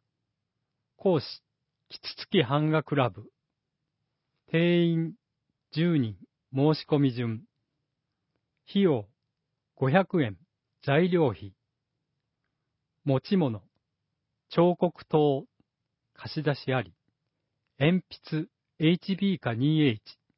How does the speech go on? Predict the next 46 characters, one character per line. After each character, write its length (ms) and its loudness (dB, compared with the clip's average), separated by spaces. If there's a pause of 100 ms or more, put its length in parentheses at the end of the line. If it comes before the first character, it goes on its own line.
(600)
不 140 -4
要 220 4
な 140 0
歯 160 -2
ブ 100 -2
ラ 140 -2
シ。 40 -16 (1800)
申 160 2
し 140 -8
込 100 0
み 120 0
方 260 0
法。 240 -12 (1200)
十 220 2
月 140 0 (160)
三 240 2
十 180 0
日 420 -4 (120)
日 320 -4
曜 120 6
日 120 -2
ま 120 -4
で 120 -10
に 160 -16 (120)
電 280 4
話、 180 0 (500)
フ 100 0
ァ 20 6
ッ 20 -8
ク 100 -12
ス、 240 -18 (300)
ま 140 -2
た 160 0
は 160 -2 (200)
直 120 -4 (100)
接 400 -4
東 400 0
地 140 -20
区 100 0
文 220 -4
化 120 -4
セ 160 -2
ン 120 -4
タ 140 -6
ー 180 -12
へ。 120 -18